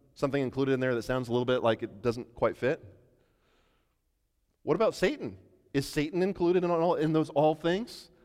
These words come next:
What about all the, the angels of, of, of, uh, that fell with Satan? He's restoring all things to the way that they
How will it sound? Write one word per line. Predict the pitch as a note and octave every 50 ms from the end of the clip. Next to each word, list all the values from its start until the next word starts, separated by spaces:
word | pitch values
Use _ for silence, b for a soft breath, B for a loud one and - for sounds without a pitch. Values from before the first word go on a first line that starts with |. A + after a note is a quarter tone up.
| b b b b b b b
What | - D#3+
about | F#3 F3+ G3 F#3+
all | F#3 F3+ F#3 G3+ G3+ F#3
the, | F3+ E3 C#3+ B B B B -
the | D3 E3 D3+
angels | D#3+ F3+ G3+ G3 F3 F#3 F3+ D#3+ C#3+ C#3
of, | D3+ C#3+ C3+
of, | E3+ - C#3+ D3 C3 C3
of, | D#3 D#3 C#3 C3+ B2+ B2
uh, | C#3+ C#3 C3+ C3 B2+ B2
that | C3 C#3 C3+
fell | - D#3+ E3+ G3+ G#3+ G#3+
with | G3 E3+ -
Satan? | - D#3 C3 G#2+ - F#2+ F2+ D2+ C#2+ - - _ _ _ _ _ _ _ _ _ _ _ _ _ _ _ _ _ _ _ _ _ _ _ _ _ _ _ _ _ _ _ _ _ _
He's | - C#3+ C#3
restoring | D#3 D#3+ D#3+ - - F3+ G3 G#3+ G#3 F3+
all | E3 D#3+ D#3+ E3+
things | D#3+ D#3+ - - F3+ G3 F#3 E3 C#3 B2 -
to | - D3
the | C3+ C3
way | B2+ C3 D3 E3 E3+
that | C#3+ C#3+ B2
they | D3 C#3 C#3+